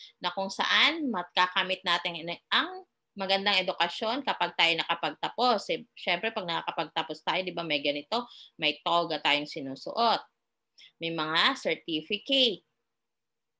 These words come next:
May mga medalya at ribbon, no? So, kapag ikaw ay magaling sa pag-aaral mo, so ito yung matatanggap mo sa ara-, sa iyong pag-aaral.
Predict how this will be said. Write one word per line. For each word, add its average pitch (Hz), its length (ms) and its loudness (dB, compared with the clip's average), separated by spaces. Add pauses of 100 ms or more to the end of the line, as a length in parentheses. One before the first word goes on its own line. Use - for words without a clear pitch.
(640)
May 175 160 2
mga 165 320 2
medalya 285 800 4
at 311 400 2 (640)
ribbon, 175 560 0 (240)
no? 226 320 -2 (300)
So, 196 180 -2
kapag 226 540 4
ikaw 220 340 2
ay 262 400 6 (400)
magaling 196 800 2 (140)
sa 175 600 6
pag-aaral 175 680 2
mo, 233 260 0
so - 160 -6
ito 247 240 -2
yung 269 200 0
matatanggap 170 800 0
mo 151 280 -6
sa 208 440 2 (600)
ara-, 151 560 2
sa 147 400 4
iyong 170 340 0
pag-aaral. 160 1700 0